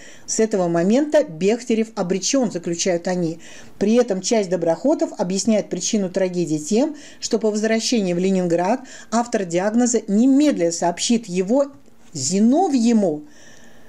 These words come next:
Естественно, как член Ленсовета. Зиновьев? А при чём тут Зиновьев? Вот у нас ещё появляется. Нет,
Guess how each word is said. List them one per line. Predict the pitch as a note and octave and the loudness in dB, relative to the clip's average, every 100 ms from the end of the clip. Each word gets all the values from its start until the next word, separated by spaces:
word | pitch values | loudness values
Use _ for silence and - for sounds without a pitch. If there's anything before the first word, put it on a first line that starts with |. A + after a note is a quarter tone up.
| - - - - - - - - - - - - - - - - - - | -20 -20 -20 -18 -18 -18 -18 -18 -18 -18 -18 -18 -18 -18 -18 -18 -12 0
Естественно, | F#3+ C4+ C#4+ F4 E4+ B3 F#3 E3+ | 2 4 4 2 2 0 0 0
как | F#3+ - | -2 -2
член | - C4 D#4+ A3 | 0 2 2 0
Ленсовета. | G3 A3+ A#3+ B3+ B3 A#3+ A3+ D#3 F3 | 0 0 2 0 2 0 -2 -12 -8
Зиновьев? | D3+ F#3+ A3 C#4 F#4+ D#4 A3 D#3+ D3+ | -2 2 4 4 4 2 2 -2 -4
А | F3 | -8
при | G3+ | -4
чём | G3 D4+ | 0 0
тут | D#4+ D#4 | 2 2
Зиновьев? | C4+ E4+ G4+ F#4 A3+ E3 - - - - - - - - - - - | 2 4 4 2 2 0 -4 -18 -20 -20 -20 -20 -20 -20 -20 -16 -2
Вот | F#3+ C4 | 0 2
у | F4+ | 2
нас | F4+ F4 | 2 0
ещё | D4+ E4+ | 0 0
появляется. | D4+ C#4 C#4 B3+ A#3+ A#3 A#3 A#3 - - - - - - - - - | 2 2 4 2 0 -2 -2 -4 -8 -20 -20 -20 -20 -20 -20 -12 0
Нет, | A3+ B3+ F3+ | 2 4 0